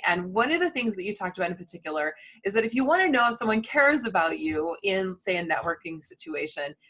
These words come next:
ask them a question and see if they ask you back, like, "Where are you from?" And then they go, "I'm from Indiana." "Where are you from?" I've been in that situation,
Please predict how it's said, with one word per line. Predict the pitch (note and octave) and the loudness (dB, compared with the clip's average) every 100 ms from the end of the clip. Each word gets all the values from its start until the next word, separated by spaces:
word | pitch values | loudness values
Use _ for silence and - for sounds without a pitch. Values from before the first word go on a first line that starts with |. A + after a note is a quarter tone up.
| _ - | _ -4
ask | D3+ - | -4 -2
them | A3 | -4
a | C#4+ | -4
question | - - - | -6 -6 -4
and | F#3+ F#3 | -4 -4
see | D#3 | -6
if | D3+ | -8
they | E3 | -8
ask | D#3 C#3 - | -10 -10 -12
you | F#3 F3+ | -8 0
back, | A#3+ D3 | 0 0
like, | D#3+ - | -12 -8
"Where | D3 | -6
are | D3+ | -4
you | F3 A3 | -6 -8
from?" | - F#3+ G3+ E3+ F#3+ F#3+ - _ _ _ _ _ _ - | 0 4 4 4 0 -6 -12 _ _ _ _ _ _ -10
And | D#3 | -8
then | E3 | -6
they | D#3+ D#3+ | -6 -6
go, | D#3 D#3 | -8 -10
"I'm | C#3+ | -14
from | C#3 G#3+ | -12 -8
Indiana." | B3 F#4+ A3 B2+ _ | -4 -4 -4 -8 _
"Where | C#3+ D#3+ D3 - | -8 -4 -2 0
are | F3+ F3+ | 0 0
you | B3 C#4+ - | -6 -6 -2
from?" | D3+ G#2 - - _ | -2 -2 -12 -20 _
I've | G#3+ C#4+ F4+ D#4 | 4 4 4 2
been | E4 | 2
in | E4+ | 4
that | E4 C#4+ | 2 2
situation, | D4+ - C#4+ C4+ C4+ - B3+ A#3+ A#3+ A#3 | -2 -2 0 2 0 0 0 0 -4 -10